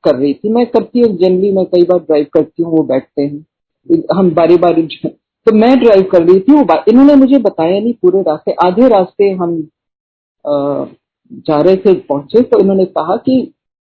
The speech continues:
मुझे तकलीफ हो रही है, सांस नहीं आ रहा है मुझे। तब इन्होंने मुझे बताया कि मैं बाथरूम में गिर गया था।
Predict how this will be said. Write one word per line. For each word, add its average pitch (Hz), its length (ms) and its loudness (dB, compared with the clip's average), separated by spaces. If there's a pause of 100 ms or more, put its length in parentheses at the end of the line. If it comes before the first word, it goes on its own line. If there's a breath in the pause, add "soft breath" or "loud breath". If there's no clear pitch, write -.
(180)
मुझे 175 240 0
तकलीफ 165 500 0
हो 131 60 2
रही 123 240 0
है, 208 140 -4 (760)
सांस 185 400 -2
नहीं 180 140 4
आ 131 120 0
रहा 120 140 -4
है 120 60 -6
मुझे। - 280 -12 (960)
तब 285 140 4
इन्होंने 240 260 4
मुझे 185 240 0
बताया 156 460 -2
कि 247 160 -4
मैं 202 220 -2
बाथरूम 160 380 -4
में 151 120 0
गिर 123 140 -4
गया 120 220 -6
था। - 200 -18